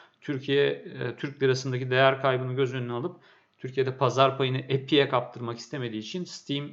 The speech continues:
fiyatları düşürüyor. Şimdi haber de piyasası olan bir şey olduğu için, son tahlilde bir piyasa ekonomisinde yaşadığımız için bunu tercih edelim ya da etmeyelim, sevelim ya da sevmeyelim.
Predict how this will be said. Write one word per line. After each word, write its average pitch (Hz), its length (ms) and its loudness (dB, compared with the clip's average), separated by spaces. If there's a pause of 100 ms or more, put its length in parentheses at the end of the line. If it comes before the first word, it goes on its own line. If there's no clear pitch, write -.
(120)
fiyatları 123 560 0
düşürüyor. 98 360 -14 (500)
Şimdi 156 400 -6
haber 165 840 2 (300)
de 123 360 -2 (180)
piyasası 139 580 2
olan 131 340 0
bir - 40 -10
şey 123 160 0
olduğu 123 260 0
için, 139 340 -8
son 127 280 -4
tahlilde 117 480 -4
bir 117 180 -12
piyasa 131 300 -2
ekonomisinde 110 560 -6
yaşadığımız 110 480 -6
için 107 220 -10
bunu 113 160 -8
tercih 120 380 0
edelim 123 360 -2
ya 110 100 -4
da 110 80 -2
etmeyelim, 104 440 -4
sevelim 107 420 -2
ya 95 120 -8
da 98 60 -8
sevmeyelim. 98 580 -10